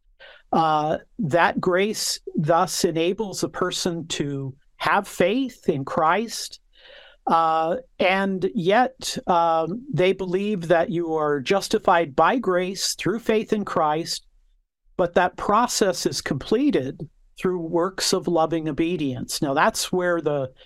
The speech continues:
that's where the rubber meets the road, so to speak. That's when it gets, uh, controversial. Uh, but a-,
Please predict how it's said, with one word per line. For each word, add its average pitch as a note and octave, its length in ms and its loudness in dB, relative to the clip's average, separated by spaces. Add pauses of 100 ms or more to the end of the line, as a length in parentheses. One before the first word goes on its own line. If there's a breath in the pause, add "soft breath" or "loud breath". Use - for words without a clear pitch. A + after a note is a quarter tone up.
(420 soft breath)
that's G3 260 2
where G#3 120 2
the E3+ 100 0
rubber F3 320 2
meets F3 300 -4
the D#3 100 -2
road, E3 340 0
so D3 220 -2
to C3 80 -6
speak. D3+ 400 -4
That's - 420 -2
when D#3+ 160 0
it D#3+ 120 -2
gets, - 440 -2 (140)
uh, C#3+ 300 -2 (380)
controversial. D#3+ 920 -2 (600 loud breath)
Uh, D#3+ 380 2 (460)
but G3 340 2 (160)
a-, F3 140 2